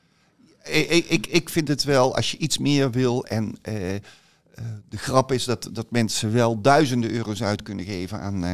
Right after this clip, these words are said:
camera's, hè. Ik weet niet of het nog, nog is, maar, eh, van, eh, kun-, oh, kijk eens, een mooie lange lens, eh, daar niks mee doen. En als je, eh, het programma van Adobe, en ik ben geen, eh,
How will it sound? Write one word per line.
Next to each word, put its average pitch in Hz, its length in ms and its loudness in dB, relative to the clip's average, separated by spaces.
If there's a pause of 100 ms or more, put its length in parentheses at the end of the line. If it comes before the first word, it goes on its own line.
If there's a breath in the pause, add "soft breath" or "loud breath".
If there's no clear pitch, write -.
(100)
camera's, 151 600 -2
hè. - 140 -6
Ik 156 140 -8
weet 90 140 -10
niet 98 100 -6
of 95 60 -10
het 98 100 -12
nog, 107 280 -4
nog 123 240 -2
is, 139 160 -4
maar, 101 240 -2 (340 loud breath)
eh, - 100 -12
van, 98 320 -8
eh, 95 80 -6 (100)
kun-, - 260 -16
oh, 240 260 -20
kijk 170 200 -14
eens, 170 120 -8
een 135 60 -8
mooie 120 240 -6
lange 120 260 0
lens, 143 520 -2
eh, 117 220 -2
daar 117 240 6
niks 127 240 2
mee 110 140 2
doen. 147 300 2 (460 soft breath)
En 120 340 4
als - 280 0
je, 107 440 2 (280)
eh, 80 60 -4
het - 120 -8
programma 113 500 4
van 98 460 -2
Adobe, 120 640 2
en 98 200 -6
ik - 120 -14
ben 101 140 -8
geen, 101 360 0
eh, 101 180 0